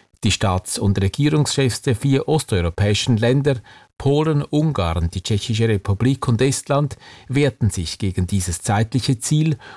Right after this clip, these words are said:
und legten ihr Veto ein. Und weil die Staats- und Regierungschefs immer einstimmig entscheiden müssen, konnten sich diese vier Staaten durchsetzen. Nun heißt es lediglich noch, dass die E U die Möglichkeiten vorantreiben soll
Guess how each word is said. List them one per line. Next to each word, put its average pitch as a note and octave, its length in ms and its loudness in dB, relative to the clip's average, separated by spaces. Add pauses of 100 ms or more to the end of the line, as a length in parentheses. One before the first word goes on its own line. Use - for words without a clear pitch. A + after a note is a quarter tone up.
und - 220 -2
legten G#2+ 400 0
ihr E3 300 0
Veto G#2+ 340 0
ein. E2+ 400 0 (720)
Und C#3+ 240 2
weil C#3 280 0
die D3 140 0
Staats- - 380 0
und D3 120 2
Regierungschefs C#3 920 0
immer A2+ 380 2
einstimmig F#2+ 720 0
entscheiden B2 560 0
müssen, C3+ 460 0 (320)
konnten D#3 400 -2
sich - 220 -4
diese D#3 280 -2
vier C3+ 240 0
Staaten F2 460 -2
durchsetzen. E2+ 840 -2 (360)
Nun D3+ 260 4
heißt C3+ 320 -2
es C#3 260 -2
lediglich C#3+ 640 -2
noch, C3+ 300 0
dass F2 240 -4
die - 240 -6
E B2+ 160 0
U C3+ 140 0
die C3+ 160 0
Möglichkeiten G2+ 840 -2
vorantreiben B2 760 0
soll C3 320 0